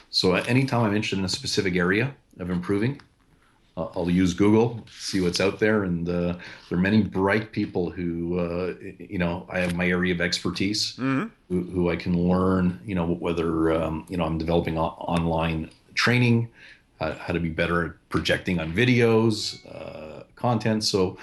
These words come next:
Speaker 1: whatever sort of the, the area of interest for me at the time is,
Speaker 2: Yep.
Speaker 1: uh, I'll go onto Google and see what's out there. Uh, obviously books, I get books to read, but, uh, I, I do like the shorter content on,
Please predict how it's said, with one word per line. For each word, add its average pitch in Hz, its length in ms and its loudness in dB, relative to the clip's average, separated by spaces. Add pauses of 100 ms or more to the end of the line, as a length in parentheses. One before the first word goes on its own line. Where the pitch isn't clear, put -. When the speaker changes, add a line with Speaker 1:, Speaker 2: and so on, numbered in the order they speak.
(240)
Speaker 1:
whatever 127 320 4
sort 131 240 2
of 117 60 2
the, 110 200 4
the 101 200 -2
area 110 200 4
of 90 60 -2
interest 117 320 -2
for 110 180 0
me 110 160 0
at 104 160 -2
the - 80 -10
time 110 320 -2
is, 165 280 -6 (500)
Speaker 2:
Yep. - 260 -6 (180)
Speaker 1:
uh, 90 160 -6
I'll 90 200 -2
go 90 180 2
onto 92 220 -2
Google 98 320 2
and 87 120 0
see 92 160 0
what's 87 220 0
out 98 160 2
there. 107 380 2
Uh, 82 260 -8
obviously 92 380 -2
books, 90 320 -2
I 85 60 -2
get 78 220 -8
books - 240 -4
to 78 160 -4
read, 120 380 0 (400)
but, 87 140 0
uh, 82 340 -2
I, 95 60 0
I - 20 2
do 101 160 6
like 95 180 4
the 95 80 -4
shorter 95 380 2
content 90 640 0
on, 85 340 -8